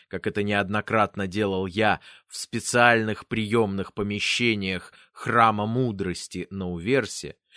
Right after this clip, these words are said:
и увидишь, как это всё действительно происходит, то будешь взволнован настолько, что испытаешь чувство преклонения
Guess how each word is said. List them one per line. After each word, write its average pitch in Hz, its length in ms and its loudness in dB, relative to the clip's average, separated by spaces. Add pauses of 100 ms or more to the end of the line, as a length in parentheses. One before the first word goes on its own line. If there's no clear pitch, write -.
(200)
и 113 240 0
увидишь, 120 560 0
как 123 360 2
это 104 240 -6
всё - 260 -2
действительно 90 760 -6
происходит, 87 840 -2 (560)
то 92 140 -12
будешь 110 480 0
взволнован 104 1000 0
настолько, 117 800 0 (220)
что - 280 -4
испытаешь 143 840 2
чувство 143 520 -2
преклонения 120 1080 0